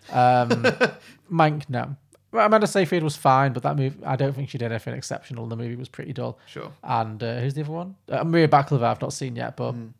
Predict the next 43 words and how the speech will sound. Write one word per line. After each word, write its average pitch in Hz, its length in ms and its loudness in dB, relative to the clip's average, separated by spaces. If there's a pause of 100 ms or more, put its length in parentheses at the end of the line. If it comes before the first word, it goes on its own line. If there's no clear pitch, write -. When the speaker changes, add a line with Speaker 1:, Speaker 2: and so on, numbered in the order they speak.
(440)
Speaker 1:
again, 127 280 -2
it's - 220 -14 (720)
not 151 300 -2
the 139 60 -6
kind 123 140 -6
of 104 60 -6
thing 113 140 -8
I 110 100 -8
would 113 140 -8
be 127 80 -10
like, 120 220 -8 (200)
"Oscar." - 440 -10 (360)
Speaker 2:
Mm, 147 240 0
Speaker 1:
I 165 100 2
will 240 180 8
Speaker 2:
yeah. 202 40 6
Speaker 1:
watch 185 220 4
Borat 127 260 4
and 131 100 -2
give 123 140 -4
it - 60 -6
a - 20 -8
fair 120 420 -4
judgment, 127 400 -10
but 135 160 -6
right 135 180 2
now 123 140 -2
I 120 60 -2
don't 123 160 -6
think 139 220 -16
I 139 40 -14
want 123 200 -12
that. - 220 -12
But - 180 -12 (240)
Speaker 2:
Yeah. 139 280 -6 (100)
Speaker 1:
yeah, 143 80 -6
so 170 120 -6
yeah, 170 160 4
she's 147 180 -4
definitely 143 260 -4
my 117 80 -6
front - 220 -14
runner. - 260 -10